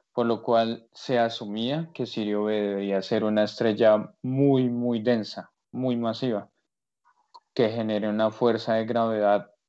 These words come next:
bastante alta para hacer que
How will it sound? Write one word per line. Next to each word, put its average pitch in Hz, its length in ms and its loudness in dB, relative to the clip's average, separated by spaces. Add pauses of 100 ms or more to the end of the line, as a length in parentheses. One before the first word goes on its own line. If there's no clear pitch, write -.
bastante 120 680 -2
alta 113 480 -2 (200)
para 101 240 0
hacer 98 360 -6
que 101 380 -2